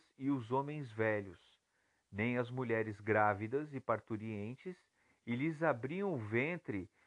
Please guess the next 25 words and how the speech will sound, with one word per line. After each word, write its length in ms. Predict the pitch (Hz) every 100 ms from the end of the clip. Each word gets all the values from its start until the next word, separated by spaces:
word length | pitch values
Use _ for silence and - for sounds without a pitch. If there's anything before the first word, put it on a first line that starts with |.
| _
e 140 | - 131
as 180 | 160 -
faziam 560 | 139 117 120 160 175
em 100 | 170
pedaços 720 | 175 147 104 117 143 160 127 -
como 200 | 139 143
se 140 | -
estivessem 640 | 143 - 123 131 147 147
golpeando 640 | 131 143 143 131 131 147 147
cordeiros 640 | - 135 110 123 139 160
fechados 720 | - 151 - 127 123 123 127 139
em 80 |
seu 260 | 131 - 123
redil. 560 | 117 131 117 104 101 - _ _ _ _ _ _ _ _ _ _ _ _ _ -
Faziam 560 | 120 107 143 196 190
apostas 720 | 143 - 117 131 151 - 165 - - - -
sobre 260 | 135 120
quem, 480 | 117 - 147 170 185 139
de 200 | 110 131
um 140 | 180
só 200 | - 165
golpe 400 | 135 113 117 -
de 140 | 101 113
espada, 600 | - - 107 107 135 175 _ _ _ _
fenderia 840 | - 156 147 147 135 139 180 196